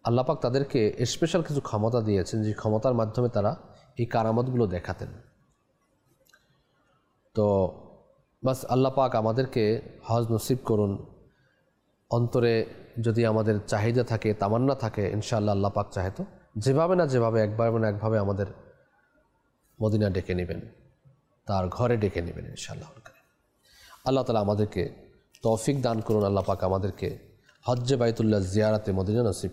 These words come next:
করুন। প্রিয় ইসলামী ভাইয়েরা, আজকের অনুষ্ঠান থেকে আমরা যেই পয়গাম আপনাদেরকে দিব, সেটা হচ্ছে, আমরা শুনলাম নফস আমাদের সবচেয়ে বড় একটা পরীক্ষা।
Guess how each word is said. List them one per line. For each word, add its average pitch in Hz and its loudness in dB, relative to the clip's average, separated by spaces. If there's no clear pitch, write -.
করুন। - -12
প্রিয় 127 2
ইসলামী 117 0
ভাইয়েরা, 98 0
আজকের 151 0
অনুষ্ঠান 151 2
থেকে 156 0
আমরা 113 2
যেই 120 2
পয়গাম 131 2
আপনাদেরকে 107 -2
দিব, 104 -2
সেটা 135 0
হচ্ছে, 131 -2
আমরা 117 2
শুনলাম 170 0
নফস 147 0
আমাদের 139 0
সবচেয়ে 120 -2
বড় 135 2
একটা 120 -2
পরীক্ষা। 104 -4